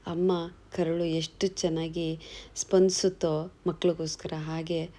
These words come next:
ವರಾಯಿ ಅಮ್ಮ ಮನಸ್ಸು ಕೂಡ ಹಾಗೆ ಸ್ಪಂದಿಸಿ, "ನನ್-, ನಾನಿದ್ದೀನಿ, ನಾನು ಬಂದಿದ್ದೀನಿ, ನೀನು ಮಾಡಿರೋ ಪೂಜೆ ಒಪ್ಪಿಗೆ" ಅಂತ ಹೂವಿನ ಮುಖಾಂತರ ಪ್ರಸಾದ ಕೊಟ್ರು. ರಾಯರ ಪೂಜೆ, ವರಾಯಿ ಅಮ್ಮನವರ ಪೂಜೆ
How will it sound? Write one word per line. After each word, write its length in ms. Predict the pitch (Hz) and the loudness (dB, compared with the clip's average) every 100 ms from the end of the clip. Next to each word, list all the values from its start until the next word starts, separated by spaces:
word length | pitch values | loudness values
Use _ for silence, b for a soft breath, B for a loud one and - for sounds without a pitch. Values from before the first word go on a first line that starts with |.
| - 165 | -12 -2
ವರಾಯಿ 500 | 160 160 170 185 190 | 0 0 2 2 2
ಅಮ್ಮ 200 | 170 165 160 - 165 | 0 -2 -4 -6 -2
ಮನಸ್ಸು 320 | 160 160 165 | -2 -2 -4
ಕೂಡ 180 | - 160 160 b b - | -2 -2 -4 b b -10
ಹಾಗೆ 340 | 156 160 160 156 | -4 -2 0 -2
ಸ್ಪಂದಿಸಿ, 720 | - - 156 160 180 165 185 B B B B | -4 -4 -4 0 0 0 -4 B B B B
"ನನ್-, 500 | 175 160 160 156 151 | 2 2 2 0 0
ನಾನಿದ್ದೀನಿ, 720 | 180 175 165 202 214 214 190 - B B B | 2 2 4 4 6 6 4 -2 B B B
ನಾನು 260 | 180 170 165 | 0 0 0
ಬಂದಿದ್ದೀನಿ, 680 | 160 170 190 220 226 202 185 | 2 4 6 6 6 6 6
ನೀನು 240 | 180 170 | 4 2
ಮಾಡಿರೋ 400 | 165 165 180 175 | 0 2 4 2
ಪೂಜೆ 400 | 160 175 185 175 | 0 0 2 2
ಒಪ್ಪಿಗೆ" 460 | 160 160 - 185 180 | 0 -4 -2 4 4
ಅಂತ 240 | 160 160 | 4 -2
ಹೂವಿನ 680 | 160 165 - 185 185 220 208 | -4 -4 -4 -2 4 4 4
ಮುಖಾಂತರ 480 | 180 165 - 165 160 156 156 - - | 4 0 -4 -4 -2 -2 -4 -10 -8
ಪ್ರಸಾದ 380 | - 156 156 156 151 | -4 -2 -2 -4 -4
ಕೊಟ್ರು. 420 | - - - 170 B B B B B B - | -4 -6 -2 -4 B B B B B B -2
ರಾಯರ 440 | 185 185 185 208 202 | 4 6 6 6 6
ಪೂಜೆ, 580 | 185 - 180 190 170 165 - 180 | 4 2 4 8 6 4 -6 0
ವರಾಯಿ 420 | 196 202 220 208 | 4 6 10 10
ಅಮ್ಮನವರ 480 | 185 180 180 170 165 | 12 12 10 8 2
ಪೂಜೆ 520 | 165 170 170 170 | 2 2 6 4